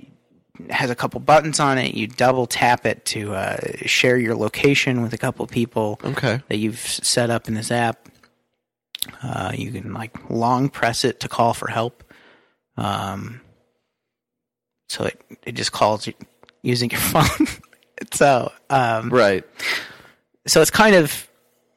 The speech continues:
Speaker 1: it is canceled. I'll start it off that way.
Speaker 2: Okay, so it's not, I'm,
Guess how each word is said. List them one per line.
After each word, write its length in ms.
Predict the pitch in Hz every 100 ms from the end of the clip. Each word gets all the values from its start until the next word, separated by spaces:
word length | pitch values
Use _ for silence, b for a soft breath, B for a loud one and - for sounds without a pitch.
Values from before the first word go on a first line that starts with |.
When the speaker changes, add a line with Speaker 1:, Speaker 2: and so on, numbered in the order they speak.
| _
Speaker 1:
it 140 | - 202
is 100 | 196
canceled. 540 | - 135 98 - 135 - -
I'll 140 | -
start 320 | 120 - 110
it 80 | 101
off 160 | 104 -
that 180 | 110 98
way. 60 | 110
Speaker 2:
Okay, 240 | - 69
so 180 | - 95
it's 100 | 90
not, 260 | 101 95 73
I'm, 240 | 82 95